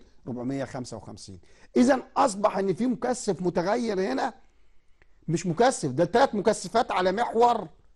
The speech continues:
واحد. خلي بالك بقى معايا، تلات مكثفات على محور واحد. يع-، خلي بالك معايا، يعني كأن ده مكثف وده مكثف وده مكثف.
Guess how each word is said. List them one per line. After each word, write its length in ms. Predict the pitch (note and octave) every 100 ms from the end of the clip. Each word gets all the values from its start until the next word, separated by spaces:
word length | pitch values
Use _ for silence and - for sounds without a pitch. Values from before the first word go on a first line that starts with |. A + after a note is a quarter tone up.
| - _ -
واحد. 500 | D3 G3 G#3 - A#2+ - - - - - _ -
خلي 240 | A#2+ B2
بالك 180 | D3 D3
بقى 200 | D#3 D3+
معايا، 340 | D3 G3+ A3 - - - - - - - - - - _ - _ - - - - - _
تلات 320 | G3 B3+ -
مكثفات 840 | F3+ D#3 F#3+ - E3+ G3+ B3 D4 - -
على 320 | C3+ D3 D#3+
محور 420 | G3+ G3+ E3 D3
واحد. 400 | C#3 B2+ - A2 _ - - - - - - - -
يع-، 180 | C#3+ -
خلي 200 | F3 F#3
بالك 120 | F3+
معايا، 200 | D3+ A#2 - D#3+
يعني 300 | F3 F3+ F3 - -
كأن 200 | F#3 G3
ده 80 |
مكثف 460 | F#3 F#3+ G3 G#3 F#3+
وده 160 | C#3+ E3
مكثف 420 | E3+ F#3+ - D#3+
وده 120 | D3+
مكثف. 380 | C#3+ C#3 A#2+